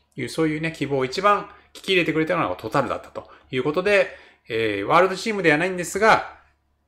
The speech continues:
移籍を決めたということになっております。まあ、トタルというとですね、あ、すごい。いきなりこの写真が出てきましたが、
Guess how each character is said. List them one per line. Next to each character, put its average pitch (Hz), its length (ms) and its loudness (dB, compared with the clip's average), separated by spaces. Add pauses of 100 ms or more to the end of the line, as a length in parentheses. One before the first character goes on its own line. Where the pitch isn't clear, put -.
(160)
移 - 100 -10
籍 - 260 -4
を 92 60 -6
決 - 140 -12
め 98 80 -8
た 95 100 -12
と - 100 -18 (220)
い 107 60 -6
う 101 40 -6
こ - 80 -4
と - 80 -10
に 95 100 -8
な 101 80 -2
っ - 80 -10
て - 60 -8
お 92 40 -2
り 92 60 -8
ま 87 100 -6
す。 - 280 -16 (160)
ま 95 100 -6
あ、 - 40 -12
ト - 120 -6
タ 123 180 -2
ル 117 120 0
と 98 160 -6
い 110 180 -4
う 123 60 -2
と 107 140 -2
で 95 100 -6
す 101 140 -12
ね、 107 60 -4
あ、 - 220 2 (1000)
す - 440 -10
ご 104 180 4
い。 98 40 -4
い - 40 -10 (120)
き 123 100 -6
な 127 80 2
り 117 80 -2
こ 127 100 -6
の 131 80 -4
写 127 140 -4
真 127 180 -6
が 117 80 -6
出 127 120 0
て 123 80 -2
き 123 80 -6
ま 113 120 -2
し - 60 -10
た 110 120 2
が、 98 340 -2